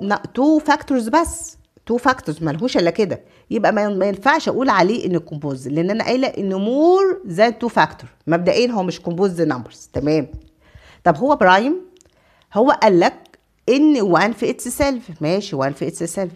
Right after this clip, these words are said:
بس قال لك شرط مهم، ان تو ديفرنت، ديفرنت، ديفرنت، ديفرنت مختلف.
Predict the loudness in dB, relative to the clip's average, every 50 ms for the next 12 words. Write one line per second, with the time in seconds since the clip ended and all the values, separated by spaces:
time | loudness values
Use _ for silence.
0 | -4 -4 -4 -4 -2 -4 -2 -2 -4 -4 -6 -6 -4 -4 -4 -4 -6 -8 -6 -6
1 | -6 -6 -4 -6 -6 -8 -10 _ _ _ _ _ _ _ -4 -2 0 0 0 -2
2 | -2 -2 0 2 2 4 4 4 2 0 0 -2 -6 -2 -2 0 -2 -2 -6 -12
3 | _ _ -6 -2 -2 -2 -2 -2 -2 0 0 0 0 -2 -8 -10 -4 0 0 0
4 | 0 -2 -6 -6 -6 -6 -6 -10 -10 -8 -8 -6 -6 -6 -6 -6 -6 -8 -10 -12
5 | -12 -14 -16 -16 -16 -16 -20 _